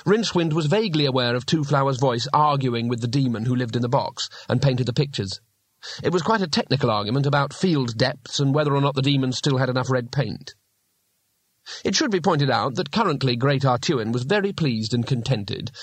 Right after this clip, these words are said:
and feelings like that in a brain the size of several large cities are bound to radiate out.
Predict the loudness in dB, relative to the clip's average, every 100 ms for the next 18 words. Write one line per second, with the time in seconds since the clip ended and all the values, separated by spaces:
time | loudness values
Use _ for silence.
0 | -4 0 2 2 0 2 2 2 0 2
1 | 0 2 2 2 0 0 2 2 0 0
2 | 2 2 2 2 0 -2 -4 -2 -4 -6
3 | -10 -6 0 2 2 0 -2 2 2 2
4 | 2 2 0 0 -2 -4 -10 -18